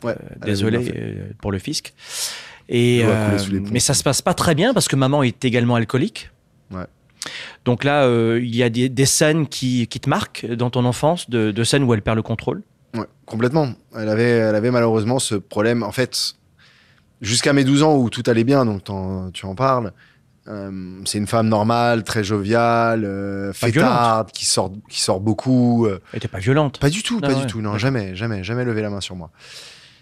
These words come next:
Speaker 2: Et malheureusement, la faillite, euh, la descente aux enfers, la perte de tout, euh, tout ce qu'elle a, hein. On parle de l'appartement, de, de, de, de l'argent, de son fils, hein, puisque bon, je me retrouve placé
Speaker 1: Bah,
Speaker 2: en famille
Speaker 1: ça,
Speaker 2: d'accueil.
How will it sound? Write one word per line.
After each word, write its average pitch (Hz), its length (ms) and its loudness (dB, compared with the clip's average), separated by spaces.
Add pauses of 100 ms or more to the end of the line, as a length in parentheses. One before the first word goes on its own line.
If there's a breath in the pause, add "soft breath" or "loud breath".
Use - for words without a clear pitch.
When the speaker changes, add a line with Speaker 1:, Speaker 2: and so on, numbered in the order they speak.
(220 loud breath)
Speaker 2:
Et 113 140 2
malheureusement, 135 540 4
la 131 120 4
faillite, 127 720 0 (120)
euh, 107 160 -4
la 107 100 0
descente 110 340 -2
aux 123 100 4
enfers, 120 460 0 (140)
la 101 100 -8
perte 107 180 -2
de 107 80 -2
tout, 151 200 -4 (380)
euh, 92 560 -8
tout - 120 -10
ce - 60 -6
qu'elle 120 140 0
a, 98 40 -2
hein. 90 280 -10
On 87 60 -12
parle 90 420 -8
de 90 100 -10
l'appartement, 101 880 -2
de, 90 320 -6 (480 loud breath)
de, 92 120 -10
de, 87 180 -6
de 80 100 -10
l'argent, 110 540 0
de 98 100 -6
son 110 140 -6
fils, 233 260 0
hein, 117 120 -4
puisque - 200 -12
bon, 95 220 -10
je 95 100 -14
me 90 120 -10
retrouve 92 360 -10
placé - 220 -6
Speaker 1:
Bah, 107 60 0
Speaker 2:
en - 20 0
famille 98 140 -2
Speaker 1:
ça, 139 140 2
Speaker 2:
d'accueil. 135 300 2